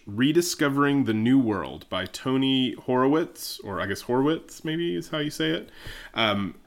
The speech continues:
I've read a couple of things by him. He wrote a book called Confederates in the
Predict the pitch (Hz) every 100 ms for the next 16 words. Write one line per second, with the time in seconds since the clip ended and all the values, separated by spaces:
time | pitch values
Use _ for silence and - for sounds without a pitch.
0 | - _ _ - 131 143 160 151 131 -
1 | 135 160 160 - 160 160 165 - - 139
2 | 143 147 143 151 151 147 151 147 110 127
3 | - 127 117 107 107 101 - 120 131 127
4 | - - 110 101